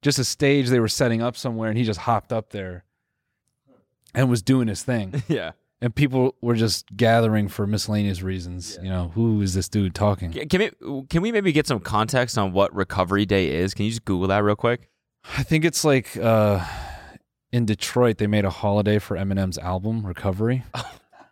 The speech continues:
Speaker 1: And so it's just, like, Eminem fans come together. Then it's kind of expanded from Detroit into, like, Winnipeg.
Speaker 2: Oh, sick. That sounds awesome.
Speaker 1: Yeah. Yeah.
Speaker 2: That sounds awesome. Kinda makes sense that Chet would be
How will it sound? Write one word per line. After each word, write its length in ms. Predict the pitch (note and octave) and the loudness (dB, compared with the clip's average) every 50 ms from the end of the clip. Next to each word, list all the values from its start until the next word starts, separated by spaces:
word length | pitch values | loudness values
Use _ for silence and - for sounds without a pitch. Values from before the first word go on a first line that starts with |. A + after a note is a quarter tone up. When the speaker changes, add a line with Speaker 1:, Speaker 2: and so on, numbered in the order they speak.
| _ _ _ _ _ _ _ _ _ _ _ _ _ _ _ - | _ _ _ _ _ _ _ _ _ _ _ _ _ _ _ -4
Speaker 1:
And 160 | G2 G#2 G2 | -2 0 0
so 160 | - - G#2+ | 2 2 2
it's 140 | G2 F#2 - | 0 0 0
just, 240 | - G2 - - - | -2 -4 -4 -4 -2
like, 160 | G2 F2+ F2 | -2 -4 -2
Eminem 420 | E2+ G2 G2 G2 F#2 F#2 F#2+ F#2+ F2+ | -2 -2 -2 0 0 0 -2 -2 -4
fans 320 | - G#2 F#2+ F#2+ F#2 - | -8 -10 -10 -10 -10 -10
come 220 | - - G2+ F#2 | -10 -10 -10 -10
together. 520 | F2+ F2+ E2 F#2 F#2 F2+ F2+ F2 F2+ F2+ - _ _ _ _ _ _ _ - | -10 -8 -8 -8 -8 -6 -8 -8 -10 -12 -16 _ _ _ _ _ _ _ -4
Then 160 | A#2 A#2 B2 C3+ | 0 2 2 4
it's 200 | C3 B2+ A#2 - | 4 2 2 2
kind 220 | - E3 D3 C3+ | 2 2 4 4
of 80 | B2 A2 | 4 2
expanded 540 | G#2+ - - - - A#2 A2 A2 G#2 G2 - | 0 -2 -2 -2 0 0 2 2 0 -2 -4
from 160 | - A2+ G2+ | -4 -4 -4
Detroit 460 | F#2+ F#2 - - - A2 G2+ G2 F#2+ | -4 -6 -6 -4 -2 0 0 0 0
into, 260 | F#2+ F#2+ F2+ F#2 G2+ F#2+ | -2 -4 -4 -6 -6 -6
like, 200 | F2 F2+ F2 E2+ | -6 -6 -8 -6
Winnipeg. 520 | F2+ F#2 F2+ F2+ E2+ F2 F#2 F2 E2+ E2+ E2 _ _ _ - - - - _ _ _ _ _ _ _ _ _ _ _ _ _ _ _ _ _ _ _ _ _ - - - - - - _ _ _ - | -6 -4 -4 -4 -4 -4 -6 -6 -6 -8 -12 _ _ _ -20 -20 -20 -20 _ _ _ _ _ _ _ _ _ _ _ _ _ _ _ _ _ _ _ _ _ -20 -20 -18 -18 -20 -20 _ _ _ -2
Speaker 2:
Oh, 140 | C3+ C#3 A#2+ | 0 0 0
sick. 460 | G#2 - - - - D3+ D3 C3 - | 0 -2 -2 2 4 4 2 2 0
That 180 | - B2+ B2 | -4 -6 -6
sounds 240 | - - B2+ A#2+ G#2 | -6 -6 -6 -6 -6
awesome. 420 | - - F#2 A2+ B2 B2 - - A#2+ | -4 -2 -2 -2 -2 -2 0 2 4
Speaker 1:
Yeah. 360 | A2+ A2 G2+ G2 F#2+ G2+ G#2 - - _ _ _ _ _ _ - | 4 6 6 4 2 0 -2 -4 -10 _ _ _ _ _ _ -4
Yeah. 120 | G#2+ G#2+ G#2 | -2 0 0
Speaker 2:
That 80 | F#2+ | 2
sounds 200 | F2+ B2+ A2 G2 | 2 2 2 2
awesome. 280 | G2+ G2+ G#2+ G#2+ A#2 F2+ | 2 2 2 2 0 -2
Kinda 180 | - B2 C#3 D3+ | -2 -2 0 0
makes 200 | C3 A2 G2+ - | 0 0 0 0
sense 160 | A#2+ A#2 A2+ | 0 0 0
that 180 | F#2+ D#2+ E2 - | -2 -6 -6 -6
Chet 280 | - - G2 F#2 - | -2 0 0 0 -2
would 160 | - E2+ E2+ E2 | -4 -6 -6 -6
be 200 | F2+ F2 F2+ | -6 -8 -8